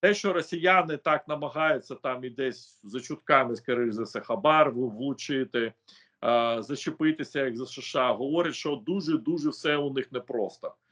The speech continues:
А, якщо, якщо б вони були можливості, вони б воювали. О, там Дмитрієв, там знову, е, друг нашого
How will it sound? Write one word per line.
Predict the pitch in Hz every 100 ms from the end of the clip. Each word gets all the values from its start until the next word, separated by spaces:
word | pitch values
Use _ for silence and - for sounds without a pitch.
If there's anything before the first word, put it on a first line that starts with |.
| _ _ _
А, | - 113 113
якщо, | 127 127 160 139 135 127 123 123
якщо | 123 -
б | 127
вони | 143 151
були | 135 147 151
можливості, | 147 175 220 196 -
вони | 120 123 151
б |
воювали. | 127 127 101 101
О, | 160
там | 156 104
Дмитрієв, | 101 185 180 151 143
там | - 127
знову, | 110 127 127 117 117 104 _ _ _ -
е, | 110 110 101 98
друг | 98 143 151 - 139
нашого | 135 120 143 123 117 113 113